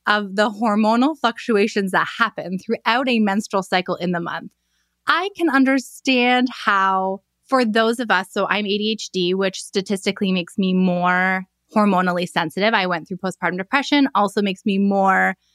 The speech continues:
susceptible to perimenopause coming up and things like that. So is there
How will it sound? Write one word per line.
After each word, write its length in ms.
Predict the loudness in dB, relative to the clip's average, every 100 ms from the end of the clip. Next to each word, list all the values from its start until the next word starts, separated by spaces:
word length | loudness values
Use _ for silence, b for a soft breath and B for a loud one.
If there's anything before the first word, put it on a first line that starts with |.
| _ _
susceptible 580 | -6 -2 -2 -2 -2 -2
to 100 | -2
perimenopause 1040 | -2 -2 0 2 0 0 0 0 -2 -6
coming 320 | -6 -4 -2
up 260 | 0 0 -2
and 120 | -6
things 180 | -6 -8
like 140 | -8 -2
that. 300 | 0 0 -4 _ _ _ _ _ _ -4
So 160 | -2 -2 0
is 240 | 0 0
there 640 | -2 0 0 2 0 -2